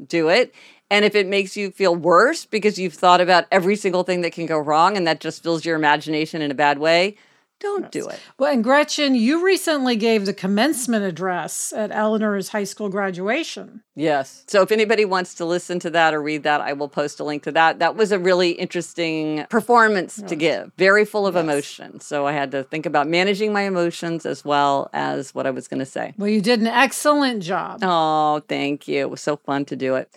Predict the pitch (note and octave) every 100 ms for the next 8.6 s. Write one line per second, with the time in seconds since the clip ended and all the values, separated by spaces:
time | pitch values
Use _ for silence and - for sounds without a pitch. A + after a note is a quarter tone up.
0 | - _ _ _ - G#3+ D4 F#4+ E4 E4+
1 | D4+ C4 A#3+ C#4+ C#4+ C4 C4 A#3+ A3+ A#3
2 | A3 G3+ G#3 G3 F3 F3 - F3 D3+ D#3
3 | F#3 - G3 G#3 G#3+ A3 D4+ D4 - D#3
4 | C#3 D3+ - E3 D3+ D3 - F3 G#3 -
5 | D#3+ D#3+ C#3+ D3 D3 D3 D3 C#3+ F#3+ A#3+
6 | A#3 - - - C#4 C4+ B3+ B3+ A#3+ -
7 | D4 - B3 G#3 E3+ - B3 C4+ C4+ F#3+
8 | - C#4 C#4 - F3+